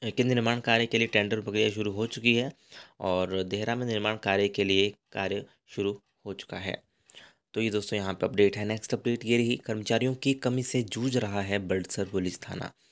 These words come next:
तो पचपन पंचायतों की साठ हज़ार आबादी का कार्यभार बीस कर्मचारियों पर। थाने में कार्यरत पुलिसकर्मी आवासीय सुविधा से भी वंचित।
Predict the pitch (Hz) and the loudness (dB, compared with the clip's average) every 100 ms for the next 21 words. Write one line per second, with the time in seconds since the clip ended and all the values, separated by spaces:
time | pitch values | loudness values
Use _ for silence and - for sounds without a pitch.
0 | - - - - 135 135 135 147 139 143 | -16 -14 -16 -2 0 2 0 0 2 2
1 | 127 123 127 131 135 127 - 131 135 - | 2 2 2 0 -2 0 4 4 4 -2
2 | 117 92 110 127 110 104 98 104 101 101 | -4 2 4 4 4 2 2 0 0 0
3 | 104 101 98 92 95 95 92 131 135 - | 2 2 2 0 -2 -2 0 0 0 -2
4 | 90 90 - 90 - 95 - - - - | -6 -6 -6 -6 -8 -8 -10 -12 -12 -4
5 | 110 110 107 110 104 107 - 104 104 - | 0 0 0 2 4 4 0 -10 -6 -2
6 | 101 104 107 98 98 101 - 107 - - | 0 0 -2 0 0 0 0 -2 -2 -16
7 | - - 107 123 139 127 123 110 120 - | -8 -4 -2 0 0 0 0 -2 -6 -10
8 | - 104 95 90 92 | -12 -6 -4 -4 -6